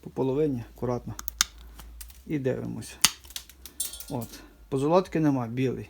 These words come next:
смітник. Якщо жовті, то по п'ять п'ятдесят вони йдуть. Інший. О.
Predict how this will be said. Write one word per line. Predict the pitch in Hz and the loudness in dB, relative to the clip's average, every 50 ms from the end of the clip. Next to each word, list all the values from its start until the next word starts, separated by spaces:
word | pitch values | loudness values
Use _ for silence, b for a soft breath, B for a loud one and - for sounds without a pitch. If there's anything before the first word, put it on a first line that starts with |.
| - | -12
смітник. | - - - 123 123 - 170 190 202 196 - - - - - - B B B B B B B B B B B B B B B B | -6 0 0 0 4 6 6 6 6 4 2 -10 -14 -18 -20 -20 B B B B B B B B B B B B B B B B
Якщо | - 127 - 151 151 | -4 2 4 6 6
жовті, | 147 175 190 196 190 - 180 | 8 10 8 8 8 6 2
то | - - 165 156 | 2 4 0 0
по | - - 147 | 2 0 -2
п'ять | - - 160 165 160 160 | 2 4 4 4 4 4
п'ятдесят | - - 139 139 131 139 127 - - 123 113 110 - | 2 0 0 2 2 0 0 0 -2 -2 -2 -4 -6
вони | - 113 117 117 | -6 -4 -2 0
йдуть. | 113 107 120 117 - - - - - - - - - - b b b b b b b b b b b - - | 2 2 2 4 2 2 2 0 -14 -20 -20 -20 -20 -20 b b b b b b b b b b b -4 2
Інший. | 147 143 131 127 120 - - 113 107 - - - - - - - - - - - - - - - - - - - - - - - - - - - - - - - - - - - - - - - - B B B B B B B B B B B B - - - - - - - - - - - - - - - - - - - - - - - - - - - - - - - - - - - - - - - - - - - - - - - - - | 4 4 4 4 2 -2 -4 -8 -8 -10 -14 -18 -20 -20 -20 -20 -20 -20 -20 -20 -20 -20 -20 -14 -14 -14 -14 -16 -20 -20 -20 -20 -6 2 2 2 2 0 -16 -20 -20 -20 -20 -16 -14 -14 -14 -16 -16 B B B B B B B B B B B B -20 -20 -20 -20 -20 -20 -20 -20 -20 -20 -20 -20 -20 -20 -20 -20 -20 -20 -20 -20 -20 -20 -20 -20 -20 -20 -20 -20 -20 -20 -20 -20 -20 -20 -20 -20 -20 -20 -20 -20 -20 -20 -20 -20 -20 -20 -10 -2 0
О. | - 131 123 107 | 2 2 2 0